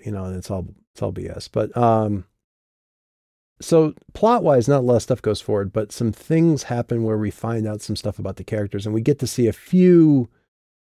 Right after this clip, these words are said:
Calliope, especially in the first couple of sections of the story, of the story, like, uh,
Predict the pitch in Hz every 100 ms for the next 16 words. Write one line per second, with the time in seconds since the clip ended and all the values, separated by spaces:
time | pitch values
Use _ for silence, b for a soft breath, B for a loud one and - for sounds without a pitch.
0 | _ _ _ _ - 170 202 220 165 139
1 | 117 143 135 135 117 - 123 - 123 -
2 | 110 95 - 117 - 110 101 101 98 -
3 | - 107 98 - - 101 95 - 117 95
4 | 92 92 101 95